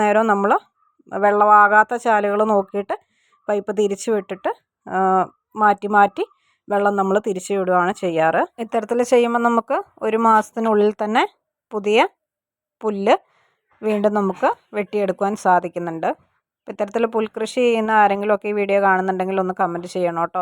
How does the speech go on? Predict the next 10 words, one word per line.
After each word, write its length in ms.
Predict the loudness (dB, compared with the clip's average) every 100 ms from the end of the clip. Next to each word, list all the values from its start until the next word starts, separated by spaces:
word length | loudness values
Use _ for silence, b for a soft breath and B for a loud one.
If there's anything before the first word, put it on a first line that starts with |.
| -6
നിങ്ങൾ 160 | -2 0 0
ഏത് 120 | 0 -4
ടൈപ്പാണ് 460 | -6 -4 -4 -4 -6 _ _
ചെയ്യുന്നതെന്നൊക്കെ. 640 | -6 -4 -2 -2 -4 -6 -8 -8 -16
വീഡിയോ 180 | -10 -8 -8
ഇഷ്ടപ്പെട്ടെങ്കിൽ 500 | -10 -12 -10 -4 -2 -2
ലൈക്ക് 180 | -6 -6
ചെയ്യാനും 280 | -6 -6 -8
ഷെയർ 240 | -6 -4 -4
ചെയ്യാനും 220 | -6 -6